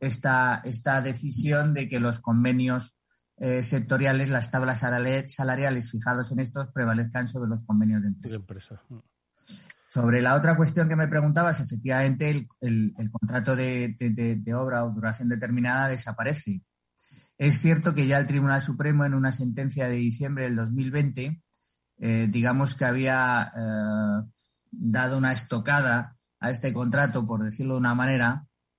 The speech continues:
Speaker 1: al establecer que este contrato, que en su mayoría, eh, venía siendo utilizado por las contratas, dejaba de tener esa naturaleza o finalidad para que éstas pudieran hacer uso de esa modalidad contractual, ¿no?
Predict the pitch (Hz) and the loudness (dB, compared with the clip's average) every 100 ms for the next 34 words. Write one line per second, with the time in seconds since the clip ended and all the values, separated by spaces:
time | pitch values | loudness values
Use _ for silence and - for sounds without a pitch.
0 | _ _ _ - 120 120 113 127 120 117 | _ _ _ -4 0 0 0 0 0 0
1 | 127 139 131 - 143 135 143 139 - 123 | 0 0 0 -4 -2 0 -2 -4 -6 -6
2 | 120 - 147 123 139 147 127 113 107 - | -6 -4 -2 0 0 0 -2 -2 -2 2
3 | 107 107 107 131 123 110 - 107 98 107 | 2 4 2 2 2 0 -2 -6 -2 0
4 | 117 123 123 117 127 123 107 113 110 135 | 2 2 -2 -4 -4 -4 -2 -2 -2 -2
5 | 139 107 110 107 - - 101 120 143 127 | -4 -6 -6 -6 -6 -6 -4 -2 -2 0
6 | 127 - - _ _ _ _ _ _ _ | -2 -4 -16 _ _ _ _ _ _ _
7 | - 117 - 127 131 131 113 127 131 127 | -6 -4 0 0 0 0 0 0 0 0
8 | 131 131 123 120 120 123 123 135 - 120 | 0 0 0 0 -2 -2 -2 -4 -2 2
9 | 117 117 120 113 113 113 123 117 135 - | 2 2 0 -2 -2 -2 -6 -4 -4 -4
10 | 123 120 120 123 117 127 123 117 131 135 | -4 -2 0 -2 -2 -4 -6 -4 -6 -6
11 | - _ _ - 120 113 127 120 113 107 | -10 _ _ -6 -2 0 2 2 4 4
12 | 107 120 120 120 110 107 - 104 98 95 | 2 2 2 0 2 -2 -2 -2 0 -2
13 | 95 | -4